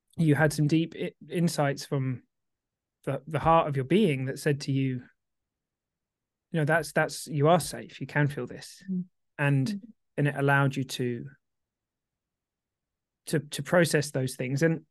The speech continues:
Speaker 1: <clears throat> what's interesting is the system, I don't know how it looks to you, but your system for the, for those twenty years of not, not feeling that, were doing everything they possibly could to try and get you to feel it.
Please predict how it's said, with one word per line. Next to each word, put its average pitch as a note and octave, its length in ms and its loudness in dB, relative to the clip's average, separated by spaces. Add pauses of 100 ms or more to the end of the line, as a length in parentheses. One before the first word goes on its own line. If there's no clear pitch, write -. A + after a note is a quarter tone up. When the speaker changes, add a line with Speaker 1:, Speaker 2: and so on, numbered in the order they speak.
Speaker 1:
<clears throat> D3 300 6
what's E3+ 200 4
interesting D3+ 540 4
is B2+ 300 0 (760)
the C#3+ 80 2
system, D3 720 0 (560)
I D#3 60 2
don't E3 120 6
know E3 60 6
how D#3+ 180 4
it D3+ 60 4
looks D#3+ 180 0
to - 100 -4
you, C#3 320 2 (380)
but C#3+ 220 0 (260)
your F#3 200 6
system D3+ 680 -2 (920)
for E3 160 0
the, C#3+ 160 2 (540)
for - 140 -2
those D#3 300 6
twenty D#3+ 300 2
years D3 300 6
of C#3+ 80 2
not, D#3 300 2
not E3 320 -2
feeling D3+ 400 2
that, A#2+ 320 -6 (800)
were D#3 120 2
doing D3+ 300 4
everything D#3+ 300 0
they C#3+ 100 2
possibly C#3+ 400 0
could C#3 200 0
to C#3 80 -10
try C3 160 -2
and C3+ 80 0
get C3+ 120 -4
you D3+ 100 -6
to C#3 120 -4
feel B2 240 -10
it. C3 140 -10